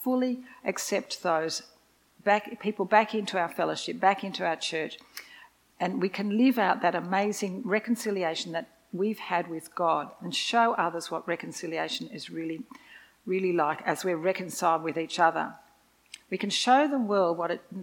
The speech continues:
truly means to be one in Christ, secure in his love for us. The early church had lots of conflict, and I can only, I'll only talk about one, but you can read the whole New Testament and find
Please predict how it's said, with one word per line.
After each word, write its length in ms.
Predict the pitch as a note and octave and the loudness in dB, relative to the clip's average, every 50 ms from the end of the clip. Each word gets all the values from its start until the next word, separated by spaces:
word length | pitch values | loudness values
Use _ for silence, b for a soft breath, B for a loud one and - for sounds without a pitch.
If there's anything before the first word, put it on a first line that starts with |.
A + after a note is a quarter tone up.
| - - - | -12 -12 -12
truly 400 | - - - B3+ C4 C4 B3+ B3 | -10 -4 0 2 4 6 6 4
means 320 | G#3+ G3 E3+ E3+ D#3+ D3+ | 4 2 0 -4 -6 -10
to 80 | - - | -8 -8
be 100 | F#3 E3+ | -6 -6
one 260 | D#3+ E3+ E3 F3 E3+ | -2 0 0 0 0
in 140 | E3 E3 D#3 | -2 -6 -8
Christ, 560 | - - F#3 F3+ D#3+ D#3 - - - - - - _ _ _ _ _ _ _ _ _ _ _ - | -4 0 4 4 4 4 2 0 -6 -8 -10 -12 _ _ _ _ _ _ _ _ _ _ _ -16
secure 640 | - - - - F3+ - - - A#3+ A#3 A3 A3 A3 | -12 -10 -8 -8 -6 -6 -4 -2 0 0 2 0 0
in 160 | A3 F#3+ E3+ | 0 -2 -4
his 240 | D#3+ C#3+ F3 E3+ - | -6 -6 -8 -6 -4
love 280 | F#3 E3+ D#3 D3+ - - | -2 -2 -2 -2 -4 -6
for 120 | - E3 | -4 -4
us. 340 | D#3 E3 - - - - - - _ _ _ _ _ _ _ _ _ _ _ _ _ _ _ _ _ _ _ - - b b b b b b b _ _ - | -2 -2 -4 -6 -10 -14 -14 -18 _ _ _ _ _ _ _ _ _ _ _ _ _ _ _ _ _ _ _ -14 -14 b b b b b b b _ _ 2
The 120 | A#3 B3 | 4 6
early 180 | C4 D4+ D#4+ C#4+ | 6 8 6 4
church 340 | - - C4 B3 A#3+ A#3+ - | 2 2 2 2 2 0 -2
had 180 | - G3+ F#3+ | -4 -2 0
lots 220 | G3 F3 - - - | 0 0 0 -2 -6
of 120 | E3+ - | -8 -6
conflict, 600 | - - F3 E3 - - B3 D4+ F4+ - - - - - - - - | -2 -2 -2 -2 0 4 4 4 4 2 -4 -12 -12 -16 -14 -8 -6
and 140 | F3+ F3+ E3+ | -4 -2 -4
I 80 | D#3+ | -4
can 120 | - F#3+ F#3+ | -2 0 0
only, 220 | F#3+ G3+ G3 F#3 F#3 - | 0 0 0 -4 -2 2
I'll 120 | F3+ F#3 | 4 6
only 160 | F#3+ G#3 G3+ F#3+ | 6 6 4 2
talk 240 | - - G3 - | -2 -4 -4 -2
about 260 | F#3+ F3 F3 E3 - - | 0 2 2 2 2 4
one, 240 | F3 E3 G#3 C4 | 6 6 8 8
but 140 | B3+ G#3 - | 6 6 4
you 100 | A3 A3+ | 0 0
can 140 | - B3 G#3 | 0 0 0
read 160 | G3+ G3+ F#3 | 2 2 2
the 80 | F#3 F3 | 2 2
whole 160 | F#3+ G#3 G#3 | 4 4 4
New 140 | G#3 G3+ F#3 | 2 0 0
Testament 420 | - A3+ B3 B3 - G#3+ F#3 E3+ | 0 0 0 0 -2 -6 -6 -6
and 100 | E3 E3 | -8 -6
find 340 | - - F#3+ F#3 F#3 F3+ F3 | 0 2 2 2 2 0 -6